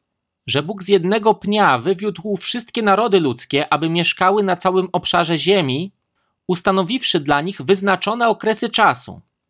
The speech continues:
To znaczy, że On określił czas, w którym masz żyć. A jeżeli On określił ten czas, to rzeczą rozsądną wydaje się oczekiwać, że On wiedział, dlaczego umieścił cię tam, gdzie cię umieścił,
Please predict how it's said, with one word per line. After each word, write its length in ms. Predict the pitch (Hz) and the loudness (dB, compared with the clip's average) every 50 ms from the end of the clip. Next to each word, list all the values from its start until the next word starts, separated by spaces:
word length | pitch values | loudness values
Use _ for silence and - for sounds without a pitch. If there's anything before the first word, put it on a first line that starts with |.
| _ _ _ | _ _ _
To 100 | - 135 | -6 -2
znaczy, 300 | 120 190 208 - - 233 | 0 0 -2 0 -2 -2
że 240 | 170 190 196 - - | 0 0 -2 0 2
On 240 | 185 214 233 226 - | 2 2 2 2 0
określił 600 | - 170 175 - 175 196 208 - - 233 220 202 | 0 0 0 0 -2 -2 -2 -4 -4 -6 -6 -6
czas, 440 | - - - 220 214 196 139 - - | -4 -2 2 2 4 2 2 -2 -6
w 100 | - - | -16 -20
którym 420 | - - - 160 160 156 143 135 | -12 -4 -2 0 0 0 0 0
masz 260 | 143 156 180 170 - - | 2 2 2 2 0 -4
żyć. 520 | 160 143 151 180 151 107 - - - - _ _ _ _ _ _ _ _ _ _ _ | -4 -2 0 2 2 0 0 -4 -10 -12 _ _ _ _ _ _ _ _ _ _ _
A 80 | - 139 | -6 -4
jeżeli 420 | 139 147 143 202 208 226 247 - | -2 0 0 0 0 -2 -4 -2
On 220 | - 190 214 214 - | 2 2 2 2 2
określił 520 | 175 - - - 196 220 214 - 277 254 | -2 -2 0 0 -2 -2 -2 -2 -4 -4
ten 220 | - - 226 208 196 | -2 0 0 0 0
czas, 420 | - 214 185 135 127 147 - - - _ | 0 2 2 2 2 0 -2 -10 -14 _
to 120 | - 175 156 | -4 -2 0
rzeczą 400 | 147 196 202 - 226 220 208 196 | 0 0 0 0 0 0 2 2
rozsądną 880 | 196 185 - - - - 226 240 220 175 131 135 135 143 156 170 151 | 2 2 -2 -4 -4 0 0 2 2 0 0 2 2 2 2 2 0
wydaje 360 | 147 170 - 175 196 208 202 | 0 0 0 2 2 2 0
się 200 | - - 196 - | 0 -2 -2 -2
oczekiwać, 880 | - 170 175 - 165 175 - 233 220 147 131 127 160 175 - - - _ _ _ _ _ _ _ _ _ _ - | -2 -2 0 -2 -4 -4 -4 -6 -2 0 2 2 2 0 -4 -14 -18 _ _ _ _ _ _ _ _ _ _ -8
że 240 | 127 - 139 131 - | -4 -2 -2 0 2
On 300 | 147 160 175 196 196 - - | 2 4 4 4 2 -2 -4
wiedział, 680 | 117 - 127 151 220 240 214 - - 135 135 160 180 156 | -8 -4 2 4 4 4 4 4 4 4 4 4 2 0
dlaczego 580 | 123 131 147 151 - - - 233 202 190 - | -4 -2 -2 -2 -2 -2 -6 -4 0 2 0
umieścił 760 | - - 170 160 151 151 160 190 214 - - - 247 226 208 | 2 0 -2 -2 -2 0 0 0 0 -2 -2 -4 -6 -6 -4
cię 200 | - - 208 180 | -2 0 0 0
tam, 460 | - - 208 208 208 180 147 135 135 | 0 0 2 2 4 4 2 0 -2
gdzie 320 | 120 120 107 101 143 160 165 | -10 -12 -8 -4 -4 -4 -2
cię 240 | - - 180 175 | -2 -2 -2 0
umieścił, 720 | - 190 190 202 226 226 190 139 - - - - 87 85 - | 0 0 0 0 2 0 0 0 -2 -6 -8 -10 -10 -10 -12